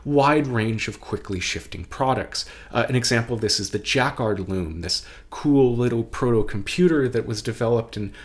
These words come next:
early nineteenth century in France, and it basically allowed people to put punch cards in that allowed a loom to make very complicated,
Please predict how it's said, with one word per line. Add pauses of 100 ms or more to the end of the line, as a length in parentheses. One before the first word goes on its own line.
(140)
early
nineteenth
century (260)
in
France, (200)
and
it
basically
allowed
people
to
put
punch
cards
in (320)
that (200)
allowed
a
loom
to
make
very
complicated,